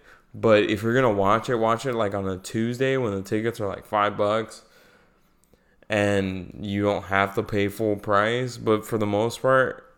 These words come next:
I thought it was okay. I thought it was decent. I was hoping for more, but, I mean, I didn't really get much out of it. Um, yeah, they really took out a lot of the things that made the first one really good,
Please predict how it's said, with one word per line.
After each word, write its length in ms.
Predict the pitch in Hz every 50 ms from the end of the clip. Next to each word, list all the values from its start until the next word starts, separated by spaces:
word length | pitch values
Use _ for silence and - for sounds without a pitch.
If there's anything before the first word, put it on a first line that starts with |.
| _ _
I 140 | - 123 117
thought 240 | 117 139 139 143 143
it 40 | 143
was 120 | 135 123
okay. 360 | 127 117 110 - 110 110 117
I 20 | 120
thought 180 | 113 120 120
it 60 | 120 113
was 100 | 104 95
decent. 500 | 98 104 104 104 - - 113 113 117 - - - - - - - - _
I 100 | - 113
was 80 | 120 120
hoping 380 | 120 127 123 123 123 139 135 127
for 160 | 123 123 113
more, 500 | 101 95 92 95 104 110 117 123 131 131
but, 400 | 120 107 101 98 95 - - - - - - _ _ - _
I 140 | - 95 95
mean, 240 | 95 98 98 95 95
I 60 | 98
didn't 240 | 101 104 107 107 101
really 200 | 95 98 98 95
get 260 | 92 - 95 95 80
much 280 | 98 98 104 101 95
out 220 | 107 104 101 104 110
of 120 | 113 110 113
it. 180 | 117 113 - - - - _ _ - - _ _ _ _ _ _ _ _ _ _ _ -
Um, 840 | - 104 98 98 95 95 92 90 90 87 87 - - - - - - - _ _ _ _ _ _ _ _ _ _ _ _ _ _ _ _ _ _ _ _
yeah, 380 | 135 143 160 170 175 170 160 135
they 220 | 135 143 143 151
really 360 | 175 175 185 196 208 196 160
took 360 | 147 - - 170 175 165 147
out 360 | 156 143 143 147 147 139 - 69
a 60 | 110
lot 240 | 113 113 113 117 123
of 100 | 123 117
the 60 | 107
things 280 | - 120 113 113 110 113
that 100 | 110 101
made 760 | 98 98 98 95 95 98 101 104 107 110 110 110 110 107 110
the 80 | 107
first 360 | 98 - - 107 104 98 -
one 160 | 117 104 98 95
really 240 | 95 98 98 101
good, 460 | 98 95 98 95 98 107 110 113 120